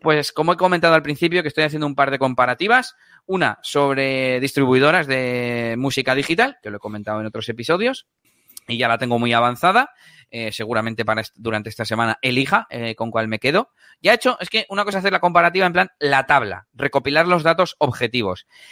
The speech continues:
y mientras, mm, recopilas esos datos o mientras vas reflexionando es cuando vas sacando conclusiones. Ah, o sea que si necesito tener para sacar, por ejemplo, música de varios artistas, esta no me sirve porque no lo permite. Ah, que me tengo que fijar en eso, no me, no había caído,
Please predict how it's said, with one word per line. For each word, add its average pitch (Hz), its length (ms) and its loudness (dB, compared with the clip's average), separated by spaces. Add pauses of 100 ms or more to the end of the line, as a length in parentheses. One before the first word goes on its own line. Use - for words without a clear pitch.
(180)
y 196 240 -2 (180)
mientras, 185 680 0
mm, 165 320 -4
recopilas 175 440 2
esos 240 180 2
datos 220 480 0
o 131 100 -6
mientras 123 320 -6
vas 160 160 0
reflexionando 208 680 0 (240)
es 180 140 -4
cuando 180 200 2
vas 170 140 2
sacando 175 300 0
conclusiones. 120 680 -4 (300)
Ah, 185 440 2 (260)
o 151 100 0
sea 147 200 0
que 147 100 -2
si 147 140 -4
necesito 185 640 0
tener 202 560 0
para 185 180 2
sacar, 180 300 0
por 185 120 0
ejemplo, 185 300 -2
música 180 340 -2
de 180 140 0
varios 180 340 0
artistas, 208 680 -2
esta 214 240 0
no 262 80 4
me 170 100 2
sirve 180 340 0
porque 135 240 -2
no 190 80 4
lo 202 120 4
permite. 147 520 -4 (400)
Ah, 220 180 2
que 139 100 -2
me 135 80 0
tengo 175 160 2
que 220 80 2
fijar 190 260 0
en 131 80 -2
eso, 202 220 -2
no 139 80 0
me, 190 260 2
no 165 140 4
había 220 220 2
caído, 135 500 0